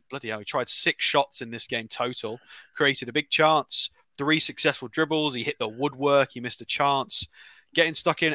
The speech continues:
uh, physically as well, considering he's, he's quite a young, small lad. Four out of seven ground duels, he won all of his aerial duels, not afraid to get stuck in in this game. Three interceptions and a tackle.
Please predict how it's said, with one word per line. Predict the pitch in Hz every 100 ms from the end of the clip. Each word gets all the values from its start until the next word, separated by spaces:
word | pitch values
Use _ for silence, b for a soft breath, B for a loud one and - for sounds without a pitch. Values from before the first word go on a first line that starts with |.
| -
uh, | 139 127
physically | - 180 175 185 170 165
as | 147
well, | 147 156
considering | - 139 165 147 147
he's, | 135 127
he's | 139 123
quite | - 123 131
a |
young, | 131 127
small | - 135 120
lad. | 131 113 113 b b -
Four | 175 175
out |
of | 151
seven | - 139
ground | 127 143 143
duels, | 139 139
he | 123
won | 117 113
all | 151 156
of | 127
his | 123
aerial | 120 120
duels, | 113 120 117 - _ 139
not | 147
afraid | 139 139 131
to | 123
get | 123
stuck | - 120 127
in | 117
in | 110
this | 113
game. | - 117 110 - -
Three | 156 151
interceptions | 131 120 127 127
and | 117
a |
tackle. | 110 120 - 110